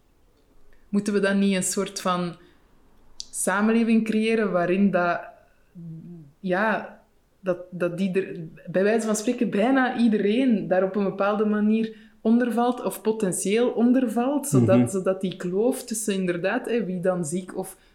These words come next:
Speaker 1: een handicap heeft en wie dat niet heeft,
Speaker 2: Mhm.
Speaker 1: dat die gewoon veel kleiner wordt, zodat mensen doorhebben van, ah ja, als we ons engageren voor, of als we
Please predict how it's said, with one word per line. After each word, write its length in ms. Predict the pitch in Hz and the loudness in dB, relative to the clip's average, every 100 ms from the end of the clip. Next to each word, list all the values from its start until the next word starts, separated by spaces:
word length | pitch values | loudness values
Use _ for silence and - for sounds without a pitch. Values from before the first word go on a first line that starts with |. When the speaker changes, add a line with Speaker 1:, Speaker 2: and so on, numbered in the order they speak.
| - | -8
Speaker 1:
een 100 | 175 | -6
handicap 480 | 170 202 202 214 214 | -2 -2 -2 -4 -2
heeft 380 | 214 220 214 - | -2 -2 -8 -10
en 180 | 190 180 | -6 -2
wie 160 | 190 185 | -2 -2
dat 160 | 170 | 0
niet 300 | 175 226 220 | 2 4 2
heeft, 380 | 240 240 - - | 0 -6 -14 -8
Speaker 2:
Mhm. 200 | 135 107 120 | -4 0 0
Speaker 1:
dat 100 | 120 | -2
die 100 | 175 | -6
gewoon 280 | 175 196 202 | -6 -2 0
veel 160 | 202 202 | 0 0
kleiner 420 | 202 202 233 226 | 0 0 0 0
wordt, 260 | 233 233 | -2 -4
zodat 340 | - 196 185 180 | -8 -2 0 0
mensen 340 | 180 202 202 | 0 -2 -2
doorhebben 380 | 165 202 226 208 | 0 0 0 -2
van, 200 | 196 190 | -4 -6
ah 120 | 202 | -6
ja, 140 | 214 226 | -6 -6
als 200 | 185 - | -6 -6
we 180 | 185 - | -8 -8
ons 280 | 180 165 | -10 -10
engageren 840 | - 180 170 160 156 185 233 277 262 | -8 -6 -4 -4 -2 0 2 0 -2
voor, 260 | 185 175 170 | -4 -6 -6
of 120 | 165 | -12
als 200 | - | -16
we 60 | - | -16